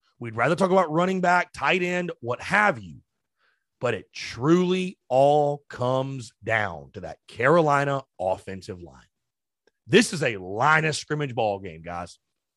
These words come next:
And I know I say that week to week to week, but put even more emphasis on it in this one because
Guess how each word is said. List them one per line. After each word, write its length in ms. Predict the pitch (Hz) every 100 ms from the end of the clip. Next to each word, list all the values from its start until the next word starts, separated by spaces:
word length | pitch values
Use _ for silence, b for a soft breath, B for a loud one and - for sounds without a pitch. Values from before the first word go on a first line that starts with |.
| _ _ _ b b
And 100 | 127
I 60 | 120
know 180 | 143 190
I 120 | 185
say 280 | - 185 180
that 260 | 175 143
week 280 | 131 175 -
to 100 | 170
week 280 | 156 170 -
to 80 | 151
week, 300 | 175 190 - _ _ _ -
but 240 | - 87 _ _ _
put 320 | - 196 226 - _
even 480 | 190 208 165 139 120
more 600 | 117 131 175 175 175 -
emphasis 540 | 156 135 107 - 104
on 180 | 110 101
it 120 | 98 - _ _ _ -
in 240 | 120 117
this 240 | 104 -
one 140 | - 69 _ _ _ _ _ _ _ _ _
because 540 | 117 - 135 123 110